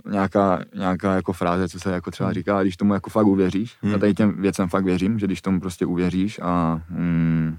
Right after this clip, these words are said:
Speaker 1: dáváš si to do hlavy, zkoušíš to jako na tréninkách a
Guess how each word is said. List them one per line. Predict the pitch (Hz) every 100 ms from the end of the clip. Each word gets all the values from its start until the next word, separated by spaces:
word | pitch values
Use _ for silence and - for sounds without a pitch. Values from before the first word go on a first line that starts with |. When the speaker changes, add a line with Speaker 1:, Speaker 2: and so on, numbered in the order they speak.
| 85
Speaker 1:
dáváš | 92 90 90
si | -
to | 95
do | 87
hlavy, | 90 87 90 82
zkoušíš | - - - 90 82 -
to | 92
jako | 85 92
na |
tréninkách | 82 90 90 90 87 87 82
a | 92